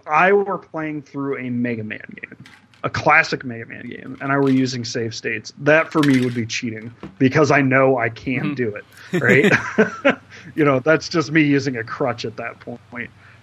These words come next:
Speaker 1: Um, but if you've never played a Mega Man game and you want to experience the whole thing without worry about constantly dying over and over again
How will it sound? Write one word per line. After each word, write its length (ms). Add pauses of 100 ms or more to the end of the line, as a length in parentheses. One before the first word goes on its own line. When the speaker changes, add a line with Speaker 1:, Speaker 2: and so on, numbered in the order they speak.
(120)
Speaker 1:
Um, 540 (140)
but 260
if 140
you've 180
never 300
played 580 (160)
a 140
Mega 240
Man 300
game 220
and 240
you 120
want 500 (160)
to 160
experience 1500 (120)
the 160
whole 160
thing 400
without 300
worry 220
about 300 (220)
constantly 400
dying 360
over 140
and 100
over 140
again 300